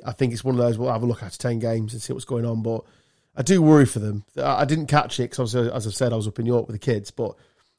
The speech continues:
um, that football finance expert that you don't like was on the radio earlier explaining Burnley's, they've got one hit at this, Burnley. They've got one, one year to get this done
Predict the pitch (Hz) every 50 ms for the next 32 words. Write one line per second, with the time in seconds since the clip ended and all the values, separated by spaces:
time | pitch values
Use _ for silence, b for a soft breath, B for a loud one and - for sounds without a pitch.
0 | _ _ - 135 127 123 123 120 120 117 117 120 - _ _ - 143 - - -
1 | - - 147 135 143 107 - - 143 135 131 123 123 117 113 - - 127 120 120
2 | 123 120 117 117 110 113 117 113 113 - - - _ - 135 113 123 123 123 120
3 | 127 123 120 120 123 127 131 131 127 120 117 117 - - - 143 127 120 120 117
4 | 107 107 131 123 120 117 117 110 101 - - - _ _ _ _ _ - 160 160
5 | 147 123 160 147 156 139 147 135 123 147 131 - - - - 117 107 - - 127
6 | 113 110 113 113 113 - _ _ _ _ _ _ _ _ - 123 - 143 123 147
7 | 127 139 147 139 131 131 127 - - 131 123 139 139 127 123 131 135 127 123 110
8 | - - - 123 104 127 - - - 127 117 107 131 -